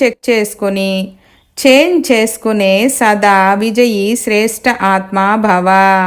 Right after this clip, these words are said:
వివరణ, ఎవరైతే సత్యమైన రాజయోగులుగా ఉంటారో వారెప్పుడూ ఎటువంటి పరిస్థితిలోనూ విచలితం అవ్వరు.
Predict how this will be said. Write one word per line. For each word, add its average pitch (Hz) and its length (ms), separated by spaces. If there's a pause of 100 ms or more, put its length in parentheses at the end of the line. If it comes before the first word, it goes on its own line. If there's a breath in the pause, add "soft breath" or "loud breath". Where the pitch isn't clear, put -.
(1040)
వివరణ, 202 560 (760)
ఎవరైతే 214 1080
సత్యమైన 359 840
రాజయోగులుగా 269 1120
ఉంటారో 208 1080 (540)
వారెప్పుడూ 202 1120
ఎటువంటి 339 600
పరిస్థితిలోనూ 226 1200
విచలితం 247 680
అవ్వరు. 185 640